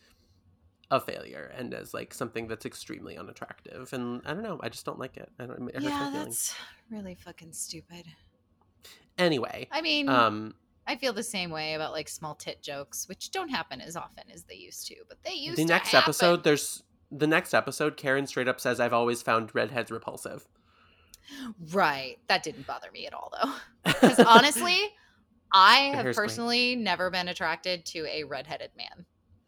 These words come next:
Speaker 2: Ever.
Speaker 1: Oh, funny. Interesting.
Speaker 2: Yeah, no, thank you. He could be my brother.
Speaker 1: Yeah, that's a good point. Uh, <laughs> but that, all that being said, though, I, I love this scene so much. As I was watching
Speaker 2: I do
Speaker 1: it, I
Speaker 2: too.
Speaker 1: was like, Oh, wow, yeah, this show's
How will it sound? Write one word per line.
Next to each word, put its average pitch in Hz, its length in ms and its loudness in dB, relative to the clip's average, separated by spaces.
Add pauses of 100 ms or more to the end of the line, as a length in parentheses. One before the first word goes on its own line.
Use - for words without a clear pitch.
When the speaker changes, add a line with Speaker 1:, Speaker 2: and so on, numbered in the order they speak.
Speaker 2:
Ever. - 320 -10
Speaker 1:
Oh, - 140 0
funny. 131 500 -2 (140)
Interesting. 233 480 -10 (280)
Speaker 2:
Yeah, 233 160 4
no, 285 160 2
thank 247 300 0
you. 202 80 0
He 214 160 -2
could 220 160 -6
be 233 120 -2
my 208 140 2
brother. 143 640 -4 (580)
Speaker 1:
Yeah, 117 340 -6 (460)
that's - 160 -16
a - 40 -20
good - 140 -20
point. - 180 -16 (800)
Uh, 156 420 10
<laughs> - 80 -14
but 165 180 2
that, 190 240 10
all 196 120 6
that 226 120 2
being 170 200 0
said, 113 180 0
though, 127 140 4
I, 123 120 2 (220)
I 123 80 0
love 107 380 0
this 110 140 -10
scene 117 220 -10
so - 160 -10
much. - 240 -12
As 131 140 -6
I 131 60 -2
was 131 100 -4
watching 123 240 0
Speaker 2:
I - 20 4
do - 80 -2
Speaker 1:
it, 107 40 0
I 107 40 -2
Speaker 2:
too. 107 60 -4
Speaker 1:
was 107 140 -6
like, 110 280 -4 (760)
Oh, 123 240 -4
wow, 107 380 -2
yeah, 107 240 -8 (100)
this 120 120 -14
show's - 280 -12